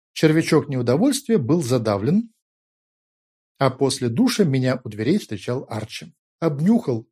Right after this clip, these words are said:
заглядывая в глаза, и залаял. «Я за тебя волновался, ты был не такой,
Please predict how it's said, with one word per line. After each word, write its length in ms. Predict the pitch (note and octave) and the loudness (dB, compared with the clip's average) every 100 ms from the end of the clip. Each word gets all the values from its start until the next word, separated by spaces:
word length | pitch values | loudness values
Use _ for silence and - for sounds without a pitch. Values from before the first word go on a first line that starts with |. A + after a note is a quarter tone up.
| _ _ - | _ _ 0
заглядывая 560 | D3 D3 C#3 B2 B2+ | 2 4 2 2 0
в 60 | A#2 | 0
глаза, 400 | B2 A#2 A2 - | 0 0 -2 -2
и 80 | F3 | -2
залаял. 540 | C#3+ E3 A#2+ G#2 G#2 _ _ _ _ - | 4 4 4 0 -6 _ _ _ _ -6
«Я 200 | C3 D3+ | 2 4
за 140 | B2+ | 4
тебя 280 | C#3 C3 B2+ | -2 0 0
волновался, 800 | A#2 A#2 A2 G#2+ G3 B3+ - G#2+ - _ _ - | 2 0 0 2 2 0 -4 -12 -14 _ _ -2
ты 100 | D#3 | 2
был 220 | C3+ B2 | 2 0
не 140 | B2+ | -2
такой, 500 | B2 A2+ - A#3 B3 | -4 -4 0 0 0